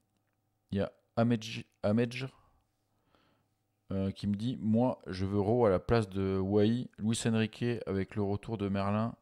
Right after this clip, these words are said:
et ça sera très bien. » Euh, c'est vrai que Rowe a, avait été pas mal, euh, euh, en pointe. Il est remuant, il met de la dynamite, et vu que le, le poste d'attaquant de pointe est un peu particulier sous De Zerbi, pourquoi pas, c'est une option.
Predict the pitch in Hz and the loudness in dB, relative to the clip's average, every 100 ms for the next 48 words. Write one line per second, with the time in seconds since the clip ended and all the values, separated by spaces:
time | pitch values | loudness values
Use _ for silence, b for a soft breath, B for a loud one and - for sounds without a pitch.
0 | B B B B B B _ 92 - - | B B B B B B _ -8 -6 -4
1 | 104 - 87 - - 92 95 - 131 - | -4 -2 -4 -4 -6 -2 -2 -2 -6 -4
2 | 131 147 131 101 98 95 80 95 101 - | 2 6 8 8 8 6 4 4 4 2
3 | 113 - 123 117 123 123 104 98 98 98 | -4 8 8 10 8 8 8 6 4 2
4 | 95 95 92 85 82 85 85 95 _ B | 0 0 -2 -4 -4 -6 -10 -16 _ B
5 | B B B B - 82 85 78 82 80 | B B B B -8 -2 0 0 -2 -4
6 | - 92 - 117 127 - - _ _ _ | 0 0 4 4 4 0 -14 _ _ _
7 | _ _ 95 95 95 92 104 107 113 120 | _ _ 2 6 8 10 10 10 10 10
8 | 110 98 95 92 95 98 107 107 117 117 | 8 6 4 2 6 6 6 6 6 2
9 | 98 110 - 110 107 104 104 101 101 120 | 0 -2 4 6 8 8 8 8 8 6
10 | 101 104 104 - 107 117 95 85 98 98 | 8 4 4 2 2 2 0 0 2 2
11 | - - 110 104 92 92 92 92 123 - | 0 -2 -2 2 2 2 2 0 -2 -8
12 | B B 110 104 104 113 - 98 92 101 | B B -2 2 6 6 6 4 4 6
13 | 104 - 101 | 4 2 -2